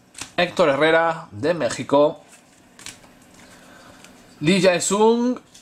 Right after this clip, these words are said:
de Corea, eh, bueno, de Corea del Sur, efectivamente. Y luego después tenemos aquí, a ver, Renato Tapia de Perú y la especial,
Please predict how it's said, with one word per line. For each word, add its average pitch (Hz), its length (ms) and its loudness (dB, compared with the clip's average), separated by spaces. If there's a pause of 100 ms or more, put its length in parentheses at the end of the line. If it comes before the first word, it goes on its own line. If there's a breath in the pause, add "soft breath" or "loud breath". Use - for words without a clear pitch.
(140)
de 135 220 -2
Corea, 160 560 2
eh, 120 420 0
bueno, 107 340 -2
de 90 180 -10
Corea 107 260 2
del 117 120 2
Sur, 240 220 4
efectivamente. 190 760 0
Y 226 120 -2
luego 226 160 4
después 226 240 -4
tenemos 226 240 0
aquí, 147 260 0
a 117 60 6
ver, 135 220 2 (880 loud breath)
Renato 208 540 0
Tapia 139 320 0
de 226 140 2
Perú 247 480 2
y 185 100 -2
la 202 100 2
especial, 262 720 0